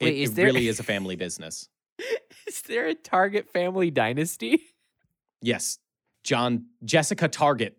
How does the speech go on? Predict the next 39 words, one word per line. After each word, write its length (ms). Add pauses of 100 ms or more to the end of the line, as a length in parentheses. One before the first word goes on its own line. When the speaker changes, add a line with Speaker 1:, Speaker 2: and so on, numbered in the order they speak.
Speaker 2:
and 160
her 100
son, 580
Alex 320
Target. 420
Speaker 1:
Whoa. 1120 (480)
Speaker 2:
Yeah. 60 (880)
I 140
would 140
love 300
it 160 (120)
if 160
it 100
was 200
like, 280 (480)
"Hey, 380
it's 220
me, 280 (200)
Jessica. 540 (300)
I, 140
we 180
worked 360
together 460
at 180
this 140
Target 340
in 80
nineteen 300
ninety-nine, 460
and 80
I 60
think 220
I 80
know 260
who 160
you 240
are. 180
Respond, 640
like, 260